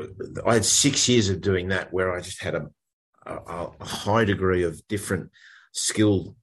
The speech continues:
So my, so I was able to, um, and which has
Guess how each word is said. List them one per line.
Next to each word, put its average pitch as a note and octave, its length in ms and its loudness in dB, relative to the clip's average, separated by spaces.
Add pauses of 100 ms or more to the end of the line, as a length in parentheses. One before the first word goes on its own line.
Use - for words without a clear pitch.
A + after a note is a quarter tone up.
(120)
So F#2+ 200 -4
my, A2+ 180 0 (300)
so F2+ 220 -6
I F2+ 40 -2
was F2+ 120 -2
able A2 320 2
to, F2+ 280 -2 (800)
um, D#2+ 280 -10
and F#2+ 160 -6
which G2+ 180 -2
has - 300 -6